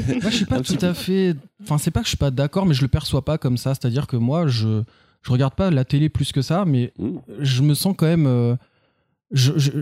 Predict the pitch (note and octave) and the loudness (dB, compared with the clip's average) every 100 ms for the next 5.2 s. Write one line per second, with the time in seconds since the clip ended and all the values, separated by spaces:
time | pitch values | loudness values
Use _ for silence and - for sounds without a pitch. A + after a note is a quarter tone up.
0 | - D3+ G3+ D#3+ E3 F3+ C#3+ C#3+ D3 D3 | -2 2 2 2 2 2 0 -2 -2 0
1 | D3 E3 - B2+ - E3 - B2+ - A#2 | 0 0 0 -2 0 -2 -2 -2 -2 0
2 | D#3 C3+ A#2+ A#2+ A2+ - A#2 - B2 D3+ | 0 0 0 0 0 -2 -2 -2 -4 -4
3 | - B2+ C3+ C#3 C#3+ B2+ A2 B2 A#2 A#2 | -2 2 2 4 4 2 0 -2 0 0
4 | G2+ G#2+ E3+ D3+ G#2+ A#2 C3+ C#3 - A2+ | 0 2 2 2 2 2 2 0 -2 -2
5 | - C3+ | -2 -2